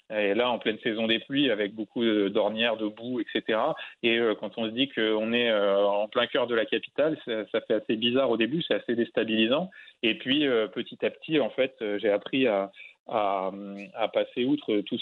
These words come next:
ces, ces détails et, et à changer mon regard. Et comme je vous le disais tout à l'heure, à, à arriver avec mes préjugés et puis à, à repartir sans et à hybrider un petit peu le regard. Euh, pas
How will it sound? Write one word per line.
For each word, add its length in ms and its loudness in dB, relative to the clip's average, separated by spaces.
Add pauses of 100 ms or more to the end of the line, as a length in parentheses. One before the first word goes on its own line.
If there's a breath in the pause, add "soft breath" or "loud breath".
ces, 280 2 (380 loud breath)
ces 100 0
détails 480 0
et, 440 2
et 140 0
à 100 2
changer 340 -4
mon 180 0
regard. 320 2
Et 80 0
comme 140 -16
je 100 -20
vous 60 -16
le 60 -14
disais 160 -10
tout 180 -10
à 40 2
l'heure, 220 2
à, 200 0 (200 loud breath)
à 100 0
arriver 280 2
avec 180 0
mes 100 -2
préjugés 560 -2
et 40 -2
puis 260 -4
à, 220 2
à 80 -2
repartir 460 -2 (100)
sans 180 0
et 80 2
à 220 2
hybrider 460 0
un 100 0
petit 140 -12
peu 100 -2
le 60 4
regard. 360 2 (320 loud breath)
Euh, 260 4 (100)
pas 180 2